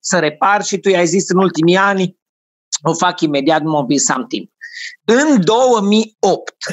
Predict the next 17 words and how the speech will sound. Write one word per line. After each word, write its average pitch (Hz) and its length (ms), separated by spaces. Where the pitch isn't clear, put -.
în 151 160
anul 208 200
în 180 60
care 165 180
am 160 100
terminat 165 360
facultatea, 196 840
ne-am 175 180
dus 247 200
într-un 170 300
proiect 180 360
în 147 100
Franța 160 400
cu - 140
colegii, 110 520
acum 170 360
doisprezece 151 380